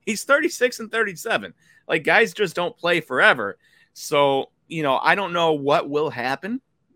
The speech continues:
going forward. Um, will a team want him? I mean, I'm sure a team will want him because you're adding Cristiano Ronaldo.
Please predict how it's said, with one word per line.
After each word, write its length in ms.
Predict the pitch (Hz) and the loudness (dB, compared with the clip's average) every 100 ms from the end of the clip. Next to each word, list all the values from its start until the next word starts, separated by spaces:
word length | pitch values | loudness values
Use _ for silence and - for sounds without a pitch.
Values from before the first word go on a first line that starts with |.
| 135 | -10
going 360 | 135 143 139 127 | -4 -2 -2 -4
forward. 480 | - 110 175 190 - | -2 -2 -2 -6 -6
Um, 420 | 120 117 110 101 107 | -4 -4 -6 -10 -4
will 220 | 139 156 | 0 0
a 60 | |
team 320 | 120 160 147 117 | -4 -8 -8 -4
want 200 | 120 175 | -4 -4
him? 120 | 196 | -6
I 80 | 151 | -6
mean, 160 | 160 | -4
I'm 140 | 160 147 | -4 -4
sure 200 | 185 233 | -6 -8
a 80 | |
team 220 | - 185 156 | -8 -10 -6
will 100 | 143 | -4
want 160 | 160 | -4
him 80 | 180 | -6
because 300 | 147 160 151 | -10 -10 -8
you're 180 | 151 - | -8 -4
adding 260 | 156 180 | -4 -4
Cristiano 520 | 156 190 - 165 156 135 | -8 -10 -8 -6 -4 -4
Ronaldo. 480 | 113 139 143 90 | -2 -2 -2 -4